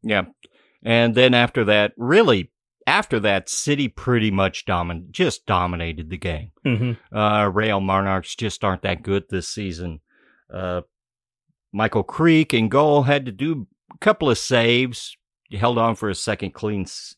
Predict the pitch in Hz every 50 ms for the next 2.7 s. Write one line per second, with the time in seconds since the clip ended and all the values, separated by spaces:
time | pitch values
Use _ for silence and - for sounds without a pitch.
0 | _ - - 92 90 - 92 - - - 143 156 - - - 117 117 104 104 107
1 | 101 - - - 135 139 143 127 127 127 120 117 113 _ _ _ _ _ _ _
2 | _ _ _ _ _ _ _ _ _ _ - 110 104 98